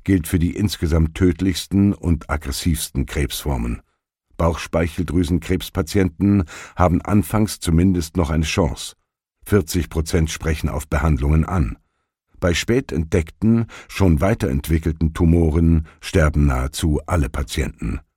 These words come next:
Was zu tun ist, liegt auf der Hand. Das Gesundheitssystem muss darauf ausgerichtet sein, Tumore prinzipiell so früh wie möglich zu entdecken.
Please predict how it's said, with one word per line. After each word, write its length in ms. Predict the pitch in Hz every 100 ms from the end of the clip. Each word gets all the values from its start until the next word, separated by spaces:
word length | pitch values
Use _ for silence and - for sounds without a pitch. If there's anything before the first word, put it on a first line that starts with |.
| _ _ _ _ _ _ _ - -
Was 200 | - 95
zu 140 | - 107
tun 320 | - 160 156
ist, 260 | 120 - 123
liegt 220 | 117 -
auf 120 | 101
der 240 | - 101
Hand. 340 | 107 - - - _ _ _ _ _ -
Das 160 | 82
Gesundheitssystem 1040 | 98 80 143 135 82 76 - 78 - 87 87
muss 280 | 87 113 -
darauf 340 | 90 71 -
ausgerichtet 720 | - 107 - 92 90 82 85
sein, 380 | 92 85 87 82 - - -
Tumore 500 | 101 90 110 117 113
prinzipiell 800 | - 131 135 110 85 98 92 85
so 140 | 85
früh 360 | - 69 69 98
wie 80 |
möglich 420 | 82 85 76 73 -
zu 120 | 67
entdecken. 560 | 67 - 67 - -